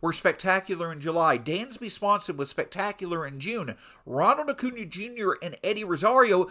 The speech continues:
hopefully started to find their grooves in productive s-, individual series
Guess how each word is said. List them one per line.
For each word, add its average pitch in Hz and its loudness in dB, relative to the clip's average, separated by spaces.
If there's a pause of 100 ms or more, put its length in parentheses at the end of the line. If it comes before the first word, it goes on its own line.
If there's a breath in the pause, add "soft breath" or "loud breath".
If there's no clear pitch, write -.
(220 loud breath)
hopefully 175 2
started 220 4
to 185 -4
find 202 0
their 233 6
grooves 127 -6 (600)
in 196 -4
productive 196 6
s-, - -6
individual 190 -2
series 185 -2